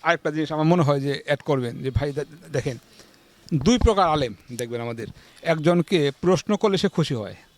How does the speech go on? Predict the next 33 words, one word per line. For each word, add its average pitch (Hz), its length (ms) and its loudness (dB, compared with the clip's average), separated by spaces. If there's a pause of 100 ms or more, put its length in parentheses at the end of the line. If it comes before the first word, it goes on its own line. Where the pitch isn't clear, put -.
(680)
দলিল 196 240 4
চাইলে 202 220 0
খুশি 156 280 0
হয় 117 200 2
এবং 160 320 2
পরবর্তী 214 400 2
দলিল 208 560 0
মতো 190 280 2
চলা 214 180 2
উৎসাহ 185 360 2
দেয়, 120 140 -8 (720)
আর 147 180 0
আরেক 196 520 0
দল 202 220 4
আলেম 185 220 2
আছে 190 320 -4
দলিল 202 260 -2
চাইলে 202 220 0
খেপে 185 220 -2
যায়, 120 160 -10 (1120)
প্রশ্ন 254 260 2
করলে 240 200 4
খেপে 233 200 2
যায়, 107 240 -4 (640)
"হে 180 60 2
তুমি 214 220 4 (600)
মাদ্রাসা 180 300 2 (320)
পড়ছো 185 180 -4
নাকি? 220 200 -4 (540)
কোন 220 160 4
জামাত 202 160 2
পর্যন্ত 196 260 -4
পড়ছো? 220 260 -2